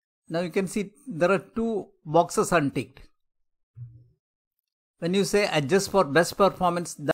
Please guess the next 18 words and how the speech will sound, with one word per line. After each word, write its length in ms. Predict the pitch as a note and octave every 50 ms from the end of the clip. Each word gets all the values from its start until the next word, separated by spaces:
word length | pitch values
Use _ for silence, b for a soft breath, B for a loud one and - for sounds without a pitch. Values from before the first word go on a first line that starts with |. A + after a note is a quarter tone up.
| - _ -
that's 220 | E3+ E3+ D#3+ -
also 260 | F3+ - - - F3
ticked. 340 | C3 - D#3+ - - - - - _ _ _ _ _ _ _ _ _ _ _ _ _ _ _ _ _ _ _ _ _ _ _ -
Now 160 | D#3+ D#3 E3
the 160 | F#3 F3+ F#3
appearance 540 | E3+ - - A3+ G#3 G3+ G#3 G3+ G3 - -
is 160 | G3+ F#3+ -
supposed 380 | - E3+ - - F3+ - - -
to 60 | F#3+
be 120 | D#3+ F3
the 100 | D3+ D3+
best, 460 | B2 G#2+ A#2+ G#2+ - - - - - - _ _ _ _ _ _ _ _ _ _ _ _ _ -
but 200 | C#3+ C#3+ C3 A#2
the 100 | D3 C#3
performance 640 | - E3+ D#3 C#3+ D#3 G3 G3+ G3+ G#3 G3+ G3 -
can 280 | - F#3+ F3+ E3 D3 A#2+
go 160 | C3+ C3 C3
down. 420 | B2+ B2+ A2+ G2+ F#2+ F#2+ G#2 -